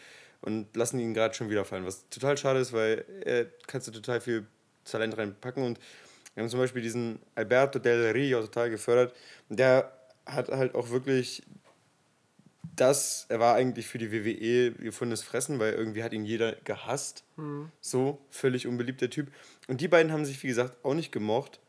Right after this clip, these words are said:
Speaker 1: äh, auch im echten Leben. Und da ist es halt zum Beispiel vorgekommen, dass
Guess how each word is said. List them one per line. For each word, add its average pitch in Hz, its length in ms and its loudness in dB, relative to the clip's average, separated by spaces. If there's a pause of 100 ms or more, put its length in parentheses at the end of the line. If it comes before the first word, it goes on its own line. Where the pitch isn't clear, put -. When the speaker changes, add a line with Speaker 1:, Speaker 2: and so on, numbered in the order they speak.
(600)
Speaker 1:
äh, 117 120 6
auch 113 180 -4
im 120 100 -4
echten 131 240 -4
Leben. 113 160 0
Und 117 60 -2
da 117 80 4
ist 120 80 0
es 123 100 -6
halt 123 140 0
zum 123 100 -4
Beispiel 117 280 -2
vorgekommen, 120 500 -4
dass - 360 -2